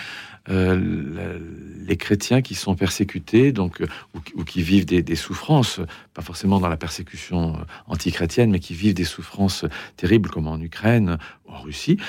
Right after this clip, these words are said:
Euh, et, donc, les, certaines des œuvres qui seront montrées par, euh, nos peintres, nos photographes, nos graveurs, euh, et d'autres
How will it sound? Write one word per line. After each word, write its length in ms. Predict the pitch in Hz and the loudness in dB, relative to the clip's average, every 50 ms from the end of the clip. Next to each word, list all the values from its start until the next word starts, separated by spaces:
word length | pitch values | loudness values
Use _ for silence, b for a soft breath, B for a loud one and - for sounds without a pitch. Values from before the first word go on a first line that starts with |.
| B B B 127 B B | B B B -12 B B
Euh, 500 | - 90 90 90 87 87 90 87 90 90 - | 0 2 2 4 4 4 4 2 2 0 -2
et, 420 | - 101 98 95 95 92 92 92 85 | 0 0 2 4 4 4 4 4 2
donc, 720 | 87 87 87 85 - - - - - - 95 95 95 - - | 0 -2 -4 -6 -8 -10 -12 -12 -6 0 0 0 0 2 2
les, 680 | 95 95 95 92 92 95 92 90 92 90 - - - - - | 4 6 6 6 6 6 6 6 4 2 -2 -4 -6 -10 -12
certaines 420 | - - - - - 131 123 113 | -6 -2 -2 2 4 6 6 8
des 240 | 110 107 101 92 98 | 8 6 6 6 6
œuvres 300 | 131 135 127 104 85 90 | 8 8 8 6 4 0
qui 140 | 85 - 95 | -6 -6 -8
seront 220 | - - - 95 87 | -10 -6 -2 0 2
montrées 540 | 92 113 143 143 - - - 135 135 143 | 4 4 2 2 0 2 4 6 6 6
par, 340 | 139 - 101 85 85 85 85 | 6 2 -2 -6 -6 -8 -12
euh, 60 | 82 82 B B B B B B B B - 104 | -12 -12 B B B B B B B B -16 -14
nos 80 | 107 - | -14 -12
peintres, 480 | - - 98 101 107 104 101 - - | -4 2 4 6 6 6 4 2 -2
nos 80 | 85 85 | -10 -10
photographes, 800 | - - - - - 85 80 - 82 87 95 98 101 101 - - - | -10 -12 -12 -6 -4 -4 -4 -4 -2 0 2 2 2 2 -2 -6 -10
nos 180 | 90 87 82 | -8 -8 -8
graveurs, 680 | 80 - - 85 90 87 82 95 104 110 110 120 117 110 B B B B B B B - - | -10 -8 -6 -4 -4 -2 2 4 6 6 6 6 4 0 B B B B B B B -16 -12
euh, 320 | 90 87 87 85 85 85 82 87 - - | -10 -10 -10 -10 -10 -10 -10 -12 -12 -12
et 80 | - | -10
d'autres 560 | - - 95 - - - - - - 92 92 | -2 2 4 6 6 4 2 0 -4 -6 -6